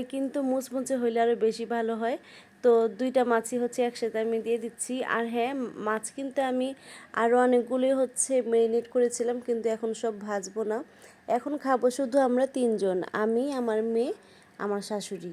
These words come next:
এই জন্য তিনজনের জন্য ইলিশ মাছটা হচ্ছে তিনটা পিস নিয়েছি। আর লইট্টা মাছটা হচ্ছে সব এখন ভাজবো না, রাতে যখন আমার হাজব্যান্ড আসবে ওর যে, ওকে ভেজে দিব। আর আমার ছেলে কিন্তু এখন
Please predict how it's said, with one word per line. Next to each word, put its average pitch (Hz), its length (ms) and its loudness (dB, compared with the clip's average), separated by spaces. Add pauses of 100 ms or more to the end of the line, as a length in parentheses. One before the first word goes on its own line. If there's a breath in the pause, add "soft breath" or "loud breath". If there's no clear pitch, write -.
এই 202 140 -4
জন্য 240 360 -2 (100)
তিনজনের 226 440 0
জন্য 226 260 -4 (220)
ইলিশ 208 260 -8
মাছটা 214 340 -6
হচ্ছে 220 400 -6
তিনটা 220 340 -6
পিস 226 220 -8
নিয়েছি। 240 460 -6 (460 loud breath)
আর 202 160 -2
লইট্টা 247 360 2
মাছটা 240 420 -2
হচ্ছে 254 300 -6
সব 247 260 -2
এখন 226 300 -2
ভাজবো 220 360 -4
না, 233 200 -2 (460 loud breath)
রাতে 240 280 0
যখন 247 280 -2
আমার 240 180 0
হাজব্যান্ড 233 440 -2
আসবে 233 320 -4 (240)
ওর 202 200 -4
যে, 196 140 -8 (100)
ওকে 214 240 -2
ভেজে 226 340 -2
দিব। 233 200 -6 (580 loud breath)
আর 180 180 -4
আমার 226 280 2
ছেলে 277 260 -2
কিন্তু 262 320 -6
এখন 254 260 -4